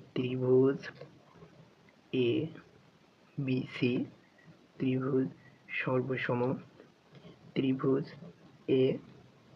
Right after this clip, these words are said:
ডি সি। So আমরা লিখতেই পারি এখন কোণ, লিখতেই পারি আমরা এখন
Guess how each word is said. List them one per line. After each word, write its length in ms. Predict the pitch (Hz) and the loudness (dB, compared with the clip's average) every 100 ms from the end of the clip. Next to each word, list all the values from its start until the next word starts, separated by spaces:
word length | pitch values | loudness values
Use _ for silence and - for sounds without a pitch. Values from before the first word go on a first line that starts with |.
| - 147 131 | -10 -4 0
ডি 180 | 127 147 294 - - - - - - | 2 2 -2 -8 -20 -20 -20 -20 -16
সি। 180 | - 151 127 131 - - - - - - - - _ - _ - _ - - | -2 0 0 -4 -16 -20 -20 -20 -20 -20 -20 -20 _ -20 _ -20 _ -20 -12
So 100 | - 175 | 4 6
আমরা 220 | 156 170 165 | 6 6 6
লিখতেই 520 | 143 139 - 165 156 | 6 2 4 4 6
পারি 240 | 156 143 | 6 4
এখন 360 | 139 135 - 175 311 - - - - - - - - - - - - - - - - - - - - - | 4 2 2 2 2 -2 -20 -20 -20 -20 -20 -20 -20 -20 -20 -20 -20 -20 -20 -20 -20 -20 -20 -20 -20 2
কোণ, 260 | 143 131 139 262 - - - - - - - - - - - - - - - - - - - - - - _ - - - - - - - - - - - - - - - - - - 113 131 | 6 8 6 2 -4 -20 -20 -20 -20 -20 -20 -20 -20 -20 -20 -20 -20 -20 -20 -20 -20 -20 -20 -20 -20 -20 _ -20 -20 -20 -20 -20 -20 -20 -20 -20 -16 -16 -18 -20 -20 -20 -20 -18 -10 -2 -2
লিখতেই 400 | 143 - 147 135 | -2 -2 -2 0
পারি 220 | 139 135 | 2 2
আমরা 280 | 135 135 131 135 | 0 0 0 0
এখন 260 | 131 - | -2 2